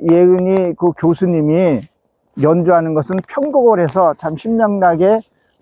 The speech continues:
들었던 것 같아요. 그것은 무엇을 이렇게 보냐면 내가 자주 듣고 익숙한 것은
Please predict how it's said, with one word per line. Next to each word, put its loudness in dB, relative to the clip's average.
들었던 0
것 -2
같아요. -6
그것은 2
무엇을 2
이렇게 -2
보냐면 0
내가 2
자주 -2
듣고 0
익숙한 -4
것은 0